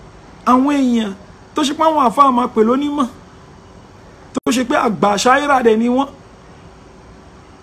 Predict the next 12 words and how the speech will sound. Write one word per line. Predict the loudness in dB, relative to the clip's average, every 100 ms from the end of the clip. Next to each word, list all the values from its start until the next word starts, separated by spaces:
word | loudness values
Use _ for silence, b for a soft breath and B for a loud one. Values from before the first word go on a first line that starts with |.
| -6
Àwọn | 0 0
tó | 2
ń | -2
ṣe | -2
ta'wil | 2 2 2 -2
asma | -2 -2 0
wa | 0 -2
sifat, | -4 -2 -2 -2 -6 -10 -20 -20 -20 -20 -8
àwọn | 0 0
tó | 0
ń |
ṣe | -2